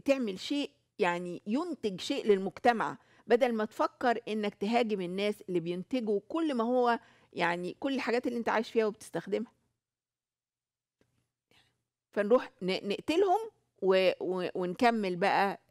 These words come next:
آه، آه، آه، آه، ال-، الفكر الإسلامي. كلما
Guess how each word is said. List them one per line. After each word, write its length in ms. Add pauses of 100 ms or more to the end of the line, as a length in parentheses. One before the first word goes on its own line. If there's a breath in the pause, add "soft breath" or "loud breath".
(120)
آه، 400
آه، 180 (520 soft breath)
آه، 380 (100)
آه، 300 (140)
ال-، 120 (100)
الفكر 400
الإسلامي. 520 (500)
كلما 580